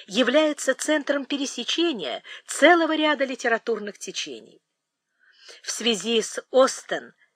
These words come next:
само понятие «рубеж веков» наполняется глубоким смыслом. Это и переход, и средоточие. Это одно из ключевых явлений эпохи.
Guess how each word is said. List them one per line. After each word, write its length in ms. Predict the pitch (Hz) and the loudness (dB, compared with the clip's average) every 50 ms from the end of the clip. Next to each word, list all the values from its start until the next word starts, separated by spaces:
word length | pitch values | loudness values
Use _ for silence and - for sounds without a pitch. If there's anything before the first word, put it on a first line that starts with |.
| _ - | _ -12
само 420 | - - - - 220 214 208 220 214 | -10 -4 4 6 6 6 6 2 2
понятие 720 | - - 220 214 214 220 214 196 185 - - 185 180 175 | 4 4 4 4 4 2 0 0 -2 -4 -6 -6 -4 -4
«рубеж 460 | 170 185 180 160 180 185 170 - - | -4 -6 -8 -4 -4 -2 -2 -2 -6
веков» 600 | 156 143 151 - _ - 269 294 - - - - _ _ _ _ _ _ _ _ _ _ _ _ - | -8 -12 -14 -8 _ 4 4 4 4 0 -16 -20 _ _ _ _ _ _ _ _ _ _ _ _ -10
наполняется 680 | 180 175 - 185 170 160 180 202 214 214 - - - | -8 -4 -2 -4 -4 -2 0 2 2 2 0 -4 -10
глубоким 480 | 175 170 160 170 151 175 170 - - 185 | -10 -8 -8 -8 -4 -4 -6 -6 -8 -12
смыслом. 600 | 180 - - 220 247 269 - - - - 139 - _ _ _ _ _ _ _ _ _ _ _ _ _ _ - | -12 -10 -8 -6 -6 -6 -6 -8 -12 -14 -18 -20 _ _ _ _ _ _ _ _ _ _ _ _ _ _ 0
Это 480 | - 302 320 - - 196 180 147 139 _ - - - - - _ _ | 2 2 2 2 0 -4 -2 -4 -4 _ -18 -20 -20 -20 -20 _ _
и 140 | - 233 202 | -6 -6 -6
переход, 580 | - - 214 190 202 180 - - 285 339 339 - _ _ - - _ _ _ _ _ _ _ _ _ - | -4 -4 -4 -2 -4 -6 -4 2 2 2 2 2 _ _ -20 -20 _ _ _ _ _ _ _ _ _ -6
и 140 | - 254 285 | -2 -2 -2
средоточие. 1120 | - - - 254 262 208 185 196 180 _ - 175 156 143 - - - - 143 143 160 180 _ _ _ _ _ _ _ - - - - - | -2 -2 -2 -2 -2 2 0 0 0 _ -6 -10 -10 -8 -8 -10 -10 -10 -12 -16 -18 -20 _ _ _ _ _ _ _ -20 -18 -18 -4 4
Это 300 | - 269 277 277 302 269 | 8 8 8 10 8 4
одно 240 | 262 262 262 262 269 | 4 4 0 0 0
из 180 | 269 240 - - | 0 -2 -4 -8
ключевых 800 | - 226 220 233 - - - 226 196 180 220 294 330 302 - | -6 -4 -4 -2 -2 0 -2 -2 -2 0 0 0 2 0 -2
явлений 840 | - 247 247 277 226 196 175 165 180 196 208 202 208 202 202 208 - _ | -6 -6 -6 -6 -6 -6 -4 0 0 0 0 -2 -4 -8 -8 -8 -12 _
эпохи. 680 | - 196 180 - - 147 139 - - - - - _ _ | -10 -10 -10 -10 -12 -12 -12 -12 -14 -16 -16 -18 _ _